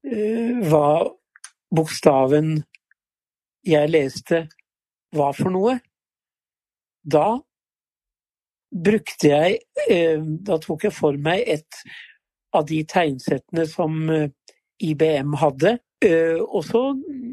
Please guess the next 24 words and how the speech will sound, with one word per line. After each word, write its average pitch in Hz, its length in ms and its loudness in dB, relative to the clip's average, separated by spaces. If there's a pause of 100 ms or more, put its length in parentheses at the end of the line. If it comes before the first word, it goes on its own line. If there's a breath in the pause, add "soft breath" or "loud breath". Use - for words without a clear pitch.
(1500)
eh, 180 240 0
eksperimenterte 196 960 0
jeg 208 240 0
og 220 200 -2
fant, 180 500 -2
eh, 254 580 -2
representasjoner 170 1040 -2
av 160 260 2 (460 loud breath)
alle 175 360 2
tegnene 143 600 -2
i 160 40 -6
tegnsettet. 143 760 -2 (800 loud breath)
Ehm, 165 380 0 (920 soft breath)
en 202 260 2
som 202 320 -4
var 180 180 0
med 165 360 -2
i 175 140 -4
offentlig 175 560 -4 (140)
utvalg 160 360 0
for 196 160 -2
punktskrift, 180 800 -2 (560 loud breath)
han, 175 400 0
ehm, 175 400 -2